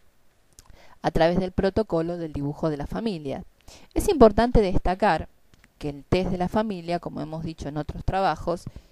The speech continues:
es más un test para explorar la percepción de la dinámica familiar, cómo el niño se posiciona en ella, cómo percibe a cada uno de los miembros.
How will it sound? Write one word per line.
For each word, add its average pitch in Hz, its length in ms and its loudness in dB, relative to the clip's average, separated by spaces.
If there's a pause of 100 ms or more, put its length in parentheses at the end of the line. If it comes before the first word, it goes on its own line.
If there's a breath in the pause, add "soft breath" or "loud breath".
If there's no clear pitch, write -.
(140 loud breath)
es 269 140 -6
más 277 300 -2
un 220 180 -8
test 240 200 4
para 196 220 4
explorar 175 600 2
la 160 200 -6
percepción 180 920 -6
de 175 140 -2
la 175 100 4
dinámica 185 480 0
familiar, 170 680 4 (300 soft breath)
cómo 233 280 8
el 208 80 2
niño 214 220 4
se - 120 -4
posiciona 165 540 0
en 180 80 -8
ella, 180 280 -4
cómo 247 280 2
percibe 180 500 2
a 143 80 -2
cada 143 260 0
uno 143 200 -2
de 139 80 -4
los 135 180 -6
miembros. 139 560 -8